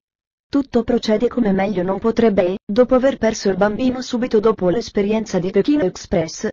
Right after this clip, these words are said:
la coppia sta cercando di averne un altro. "Se succedesse sarebbe bello. Perché Yari mi ha dato delle cose che non si spiegano. Per me è lui e il mio lato maschile, vedo me stessa. Abbiamo gli stessi pensieri,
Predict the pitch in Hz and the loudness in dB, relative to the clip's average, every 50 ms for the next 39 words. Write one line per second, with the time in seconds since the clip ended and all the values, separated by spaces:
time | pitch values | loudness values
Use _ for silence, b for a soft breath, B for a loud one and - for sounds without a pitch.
0 | - - 226 220 226 220 - 254 254 - - 262 240 - - 233 233 233 - 220 | -4 -2 -2 -2 -2 0 -2 -2 -2 0 -2 -4 -4 -2 -2 -2 -2 0 0 -2
1 | 202 - 226 226 240 233 226 208 208 202 202 214 214 196 208 196 190 185 214 185 | 0 0 0 0 2 2 2 2 2 2 2 0 0 0 0 -2 -2 -4 -6 -6
2 | 156 151 - - 151 143 135 - _ _ _ _ - - - 220 - - 214 - | -8 -8 -8 -8 -8 -8 -8 -12 _ _ _ _ -10 -6 -6 -4 -4 -4 -6 -4
3 | - 202 185 196 214 - - 208 190 - 214 202 190 190 190 214 220 208 202 190 | -2 -2 -2 -2 -4 -6 -6 -6 -4 -2 -2 -2 -2 -4 -6 -6 -4 -2 -2 -2
4 | 165 156 151 151 156 - _ _ _ _ _ _ _ _ _ _ - 226 226 214 | -2 -4 -8 -12 -14 -16 _ _ _ _ _ _ _ _ _ _ -6 -4 -4 0
5 | - 226 220 220 226 226 202 190 208 208 208 214 226 202 226 226 226 240 233 196 | 0 2 2 2 2 0 0 -2 0 0 -2 -2 0 0 0 0 0 0 -2 0
6 | 185 175 180 - 247 247 247 240 - 214 202 190 190 - - - 247 - - - | 0 -2 0 0 0 0 0 0 0 0 0 -2 -2 -6 -6 -6 -6 -6 -4 -2
7 | 190 165 147 - 151 147 147 143 139 - _ _ _ _ _ _ _ _ _ - | 0 0 0 -2 -4 -8 -8 -10 -14 -18 _ _ _ _ _ _ _ _ _ 2
8 | 247 247 262 269 294 - 196 190 190 233 247 262 269 254 233 233 233 226 233 226 | 2 4 4 2 0 -2 -2 -2 -2 -2 0 2 2 2 2 2 0 0 0 0
9 | 214 202 202 208 233 - - 165 165 170 190 - - - 175 156 160 170 170 - | 0 -2 -2 -4 -4 -4 -4 -4 -4 -4 -6 -4 -2 -2 -2 -2 -2 -4 -6 -6
10 | - - 196 240 240 233 277 277 302 302 277 - - 185 147 - - - 139 135 | -8 -4 -2 -2 0 0 0 0 0 0 -2 -4 -6 -6 -6 -6 -8 -10 -10 -10
11 | - _ _ _ _ _ _ _ _ _ - - 233 208 226 262 269 240 226 226 | -10 _ _ _ _ _ _ _ _ _ -4 -4 -2 0 0 0 2 2 0 -2
12 | 226 233 - - 214 208 - - 185 175 208 202 196 - - 226 196 170 160 156 | -2 -6 -6 -6 -6 -6 -4 -4 -4 -2 -2 -2 -4 -2 -2 0 0 0 -2 -6
13 | 175 - | -10 -12